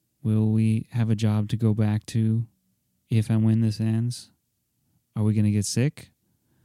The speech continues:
Somebody we close to gonna get sick? And what is the world gonna be like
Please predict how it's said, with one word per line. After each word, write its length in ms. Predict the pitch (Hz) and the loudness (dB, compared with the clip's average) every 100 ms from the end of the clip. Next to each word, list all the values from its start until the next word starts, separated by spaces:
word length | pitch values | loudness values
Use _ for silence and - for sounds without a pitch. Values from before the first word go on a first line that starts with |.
| _ _ _ _ _ _ _ _ | _ _ _ _ _ _ _ _
Somebody 300 | - 113 110 | 0 2 4
we 100 | 107 | 2
close 300 | - 113 117 | 0 0 0
to 160 | - 139 | 0 0
gonna 160 | 147 | 2
get 160 | 147 147 | 0 -2
sick? 460 | - 160 156 - - _ _ _ _ _ _ _ _ _ _ _ - | -2 -2 -4 -10 -20 _ _ _ _ _ _ _ _ _ _ _ -6
And 220 | 110 113 | -4 -2
what 140 | 131 135 | 2 2
is 100 | 131 | 4
the 80 | |
world 240 | 127 139 147 | 4 4 4
gonna 140 | 117 | 4
be 100 | 98 | 4
like 360 | 92 90 90 | 2 -2 -6